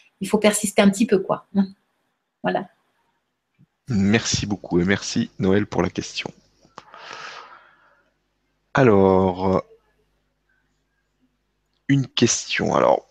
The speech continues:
Speaker 2: bonsoir, mon acupunctrice m'a dit que la disparition des poils sous les aisselles peut venir d'un dysfonctionnement de la thyroïde. Je suis dans la fourchette de la T S H, mais je ressens des troubles,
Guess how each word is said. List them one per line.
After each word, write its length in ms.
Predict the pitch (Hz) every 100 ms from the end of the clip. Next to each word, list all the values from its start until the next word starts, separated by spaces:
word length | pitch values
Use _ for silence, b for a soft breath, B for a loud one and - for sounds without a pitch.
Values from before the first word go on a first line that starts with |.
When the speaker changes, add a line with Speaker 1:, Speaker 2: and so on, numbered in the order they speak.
| -
Speaker 2:
bonsoir, 560 | 139 151 - 147 113 95
mon 200 | 110 113
acupunctrice 1800 | 127 - _ _ - 196 - 127 113 110 _ _ - 160 196 - - - -
m'a 160 | 117 123
dit 200 | 139 156
que 120 | 127
la 120 | 113
disparition 680 | 131 - 127 131 - - 131
des 120 | 117
poils 260 | - 143 135
sous 160 | -
les 220 | 104 101 110
aisselles 420 | - 135 143 156
peut 220 | - 151
venir 520 | 139 127 120 135 135
d'un 140 | - 110
dysfonctionnement 720 | 107 - 107 - 104 110 113
de 100 | 101
la 80 |
thyroïde. 640 | 98 104 95 - - - 117 _ B B B B -
Je 140 | 95
suis 340 | - - 123
dans 120 | 117 98
la 340 | 95 95 95
fourchette 760 | - - - - - - - 120
de 100 | 98
la 200 | 92 92
T 200 | - 120
S 240 | 101 - -
H, 460 | 101 - - - -
mais 140 | 92
je 120 | 101
ressens 300 | 101 95 120
des 140 | 113 101
troubles, 420 | - 113 120